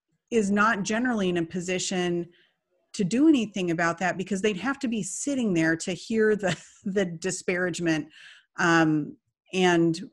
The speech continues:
you know, whether or not the kids were in earshot. And I,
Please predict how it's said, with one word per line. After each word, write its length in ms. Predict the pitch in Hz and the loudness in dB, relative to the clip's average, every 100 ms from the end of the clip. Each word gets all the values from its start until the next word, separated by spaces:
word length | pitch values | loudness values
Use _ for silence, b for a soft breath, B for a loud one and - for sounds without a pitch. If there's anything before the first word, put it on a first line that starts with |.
| - | -8
you 160 | 208 | 0
know, 80 | 170 | 2
whether 300 | 156 196 190 | 4 6 6
or 20 | |
not 160 | 185 175 | 4 2
the 80 | 175 | -2
kids 240 | 196 175 | -4 -4
were 160 | 170 165 | 0 2
in 60 | |
earshot. 480 | 165 170 - 143 156 | 2 0 -2 0 0
And 160 | 160 - b b b 196 | -2 -8 b b b -2
I, 280 | - 104 | -2 -6